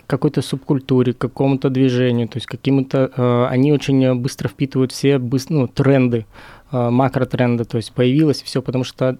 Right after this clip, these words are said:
ну, для них важно, то есть они ещё не самостоятельные единицы, то есть они ещё не доросли до индивидуальности. До индивидуальности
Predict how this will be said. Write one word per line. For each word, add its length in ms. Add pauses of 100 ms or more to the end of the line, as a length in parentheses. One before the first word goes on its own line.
(100)
ну, 260
для 160
них 300
важно, 480
то 100
есть 180
они 200
ещё 240
не 240
самостоятельные 800
единицы, 640 (460)
то 60
есть 180
они 260
ещё 180
не 100
доросли 380
до 120
индивидуальности. 720
До 120
индивидуальности 760